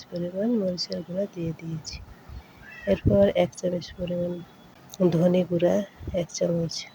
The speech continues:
পরিমাণ জিরে বাটা, এক টেবিল, এক টেবিল চামচ পরিমাণ রসুন বাটা, এক টেবিল চামচ পরিমাণ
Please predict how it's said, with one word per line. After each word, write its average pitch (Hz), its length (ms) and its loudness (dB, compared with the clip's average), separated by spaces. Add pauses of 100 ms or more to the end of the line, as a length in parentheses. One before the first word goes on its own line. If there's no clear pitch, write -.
(120)
পরিমাণ 170 520 -2 (800)
জিরে 175 340 4
বাটা, 170 420 2 (1120)
এক 175 180 0 (100)
টেবিল, 175 340 -2 (120)
এক 175 160 -4 (200)
টেবিল 175 320 -2
চামচ 165 500 -4
পরিমাণ 165 540 -2 (960)
রসুন 175 580 -2
বাটা, 170 360 0 (600)
এক 175 140 -2 (100)
টেবিল 170 320 -2
চামচ 170 460 -4 (120)
পরিমাণ 170 460 0